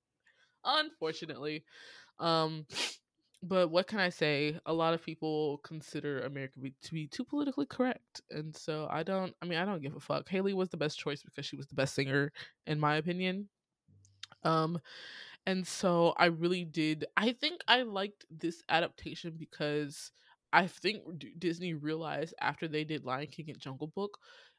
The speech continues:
is that w-, the Renaissance era adults want music in the film. I don't wanna <laughs> see, re-, like,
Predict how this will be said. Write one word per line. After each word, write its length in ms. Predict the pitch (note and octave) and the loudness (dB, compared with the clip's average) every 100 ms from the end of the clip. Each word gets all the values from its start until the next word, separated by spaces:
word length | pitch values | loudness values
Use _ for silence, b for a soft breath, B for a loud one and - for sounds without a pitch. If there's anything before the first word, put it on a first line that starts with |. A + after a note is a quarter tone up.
| _ | _
is 120 | F3+ | -4
that 300 | F3 E3+ E3 - _ _ _ _ _ _ - | 4 4 4 0 _ _ _ _ _ _ -8
w-, 500 | F3+ D#3+ D#3+ D#3+ D#3+ - D#3+ - G3 | -6 -4 -4 -6 -8 -12 -20 -14 -2
the 140 | G3+ | 0
Renaissance 680 | F3+ G#3+ C4+ - C4 A#3+ - - | 0 -2 -4 -4 -2 -2 -4 -2
era 520 | E3+ F3+ G3+ G#3 G#3+ - _ _ _ _ | 0 2 2 0 0 -4 _ _ _ _
adults 600 | D#3+ D#3+ D3 F3+ - - - _ | -2 0 0 0 -4 -12 -16 _
want 480 | D3+ C#3 D3+ G#3+ - | -14 -6 -2 -2 -4
music 500 | C#3+ D#3+ F#3 C#3 C3+ D#3+ | -6 -2 0 0 -2 -2
in 140 | D3 | -2
the 80 | A2 | -4
film. 340 | - B2 - _ - - | -4 -4 -8 _ -8 -2
I 120 | A#3+ | 0
don't 340 | A3 B3+ A#3 | 2 0 -2
wanna 280 | F#3+ A3 A3 | -2 -2 -2
<laughs> 0 | |
see, 640 | - B3+ - - C#4 A#3+ G3+ B B B B B B B _ | 4 4 4 4 2 2 -8 B B B B B B B _
re-, 200 | D#3+ F3+ - | -4 -4 2
like, 240 | F#3+ - | 0 0